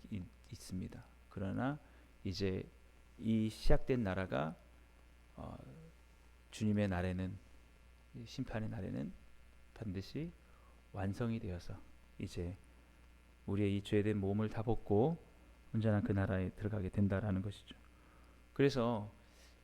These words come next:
어, 이것을 싫어하는 사람들도 있었지만, 이게 하나님의 나라의 진리이기 때문에 이것을 사도 바울이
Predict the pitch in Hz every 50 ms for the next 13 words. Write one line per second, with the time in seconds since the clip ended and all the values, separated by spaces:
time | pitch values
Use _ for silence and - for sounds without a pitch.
0 | - - 87 95 92 - - - - - - - - - - - - - - -
1 | - - - 151 139 143 143 139 139 135 143 139 139 - 143 - - - 180 180
2 | 175 165 165 147 - 151 143 131 123 123 - 113 107 - - 117 - - 117 101
3 | 98 101 104 98 98 - - - - - - - - - - - 143 147 151 143
4 | 156 151 151 147 147 - - - - - - - - 135 139 135 131 123 117 120
5 | 117 110 101 - - - - - 107 101 98 101 101 104 104 - - 120 120 113
6 | 110 110 101 95 104 107 101 - - 104 104 107 113 101 87 87 92 95 92 90
7 | - - - - - - - - - - - - 202 - 104 90 90 - - -
8 | - - - 104 95 - - 131 151 165 185 - - - - - - - - -
9 | 117 117 117 113 - 98 92 92 98 110 135 - 185